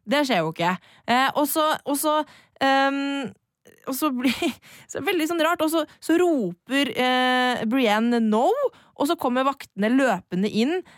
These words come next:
og på en måte umiddelbart, eh, tar hun, liksom. Hvor, og så, hvor, eh, altså, burde ikke sånn se seg rundt og se hva har skjedd, eller liksom, altså, de, de, de umiddelbart angriper henne, som om de liksom sånn vet at hun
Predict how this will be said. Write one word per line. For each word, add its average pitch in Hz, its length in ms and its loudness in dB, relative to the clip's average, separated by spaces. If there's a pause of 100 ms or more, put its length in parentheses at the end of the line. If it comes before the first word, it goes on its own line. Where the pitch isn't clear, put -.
(180)
og 240 80 -2
på 269 60 0
en 277 80 0
måte 226 320 0
umiddelbart, 202 960 -2 (340)
eh, 233 400 2 (100)
tar 208 300 0
hun, 214 360 0
liksom. 508 340 -2 (480)
Hvor, 240 240 -4
og 285 60 2
så, 294 120 0
hvor, 226 480 -8 (180)
eh, 240 100 0
altså, 285 340 0 (600)
burde 226 340 -2
ikke 294 120 -2
sånn 269 220 -2 (480)
se 233 240 -2 (100)
seg 240 140 2
rundt 214 180 0
og 226 60 -4
se 214 160 0 (100)
hva 220 80 2
har 226 160 0
skjedd, 196 240 0
eller 220 220 0
liksom, 226 180 -2
altså, 240 160 0
de, 247 80 0
de, 220 160 -4
de 240 160 0 (240)
umiddelbart 233 560 0
angriper 170 460 -4
henne, 180 120 0
som 240 160 -4
om 240 140 0
de 247 80 2
liksom 233 320 -4
sånn 214 220 2 (260)
vet 185 400 -2
at 214 160 -6
hun 196 400 -2